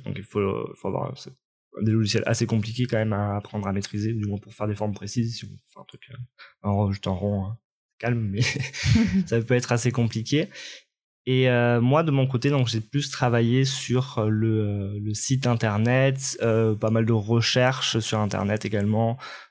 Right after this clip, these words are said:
Speaker 1: euh, la gestion des fournisseurs, et cetera, parce que c'est, il y a quand même pas mal de travail relatif à ça aussi. Et, euh, sinon, la, la fabrication et grosso modo le, les décisions vraiment d'ordre général relatives à la marque, la marque, qu'est-ce qu'on veut faire, qu'est-ce qu'on veut pas faire, ça, c'est vraiment des décisions qu'on a prises, euh,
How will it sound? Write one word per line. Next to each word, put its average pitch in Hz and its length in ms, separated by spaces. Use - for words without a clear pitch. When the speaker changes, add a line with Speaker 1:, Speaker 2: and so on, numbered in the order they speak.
Speaker 1:
euh, 107 80
la 107 120
gestion 110 340
des 107 100
fournisseurs, 110 760
et 107 80
cetera, 104 500
parce 113 100
que - 80
c'est, 98 160
il 98 80
y - 20
a 95 60
quand 98 80
même 95 100
pas 101 120
mal 104 120
de 104 60
travail 104 320
relatif 101 320
à 98 60
ça 104 160
aussi. 104 440
Et, 123 220
euh, 120 100
sinon, 127 300
la, 104 520
la 101 200
fabrication 113 1000
et 110 40
grosso 95 260
modo 101 200
le, 98 200
les 101 120
décisions 107 760
vraiment 101 260
d'ordre 98 300
général 107 420
relatives 101 380
à - 20
la 101 120
marque, 107 280
la 107 140
marque, 110 340
qu'est-ce - 160
qu'on 107 120
veut 95 80
faire, 104 420
qu'est-ce - 100
qu'on 95 120
veut 92 40
pas 87 120
faire, 95 220
ça, 107 80
c'est 98 140
vraiment 98 180
des 101 100
décisions 101 400
qu'on 95 140
a 95 60
prises, - 300
euh, 101 200